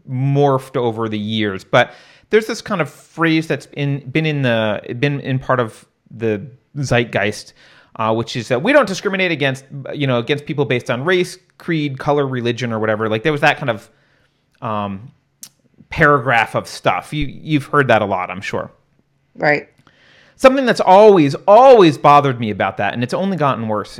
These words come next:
Speaker 1: is, and I, I just want, I want people to be aware of this when they hear this kind of stuff. Some of those things in that list are not like the others, and let's tease them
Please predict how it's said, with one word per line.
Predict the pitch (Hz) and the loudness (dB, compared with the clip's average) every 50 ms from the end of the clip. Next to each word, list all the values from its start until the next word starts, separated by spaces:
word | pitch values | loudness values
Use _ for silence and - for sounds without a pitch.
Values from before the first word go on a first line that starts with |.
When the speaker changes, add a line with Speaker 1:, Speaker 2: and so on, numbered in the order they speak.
| - - | -8 -6
Speaker 1:
is, | 117 110 110 107 104 - - _ _ _ _ _ _ _ _ - | -4 -2 -2 -4 -6 -8 -14 _ _ _ _ _ _ _ _ -4
and | - 131 131 | -2 0 0
I, | 123 - 143 | 2 4 2
I | 156 | 2
just | 160 240 233 - | 2 0 -4 -2
want, | 233 214 196 165 - - - | 0 0 0 0 -2 -2 0
I | 143 | 2
want | 160 175 180 175 | 4 4 2 2
people | - 202 175 175 | -2 -4 -4 -2
to | 156 | 0
be | 143 139 | 0 0
aware | 120 110 120 123 139 143 | 2 4 4 6 6 4
of | 127 | 4
this | 143 156 147 - | 2 -2 -2 -2
when | - 120 | -6 -4
they | 110 104 101 | -4 -4 -4
hear | - 131 127 135 135 | -4 -4 -4 -2 -2
this | 143 143 143 | -2 -4 -4
kind | - - 151 147 | -6 -8 -8 -8
of | 143 | -6
stuff. | - - 160 165 165 - _ _ _ _ _ _ _ _ _ _ _ _ _ _ _ _ _ _ _ _ _ _ _ _ _ _ _ _ _ _ _ _ _ _ _ _ _ | -4 -2 -2 -2 -4 -8 _ _ _ _ _ _ _ _ _ _ _ _ _ _ _ _ _ _ _ _ _ _ _ _ _ _ _ _ _ _ _ _ _ _ _ _ _
Some | - - - - 233 240 254 269 | -14 -10 -2 4 6 6 8 6
of | 269 226 220 | 4 4 6
those | 220 226 220 220 214 - | 6 6 6 6 4 2
things | - - 220 220 202 165 151 147 160 160 151 165 - | 0 2 2 2 2 0 -2 -2 -2 -4 -4 -4 -4
in | 160 165 165 165 | -2 0 2 2
that | 160 165 - 160 | 2 2 0 0
list | 151 165 156 143 - - - - | 0 0 0 0 -2 -8 -10 -6
are | 151 143 | -4 -4
not | 139 139 143 147 156 - - | -2 -2 0 0 -2 -2 0
like | 135 139 139 135 - | 0 0 0 -2 -4
the | - 135 123 | -6 -2 -2
others, | 117 117 107 98 92 92 - - _ _ _ - _ - | -2 -2 -2 -6 -10 -12 -16 -20 _ _ _ -20 _ -10
and | 113 113 113 120 120 131 131 - | -8 -6 -6 -6 -8 -8 -10 -8
let's | 123 123 143 170 170 - - - _ - | -2 0 0 0 -2 -6 -18 -20 _ -20
tease | - - 185 180 185 175 | -16 -12 -10 -8 -8 -6
them | 175 160 147 143 143 | -6 -6 -6 -8 -10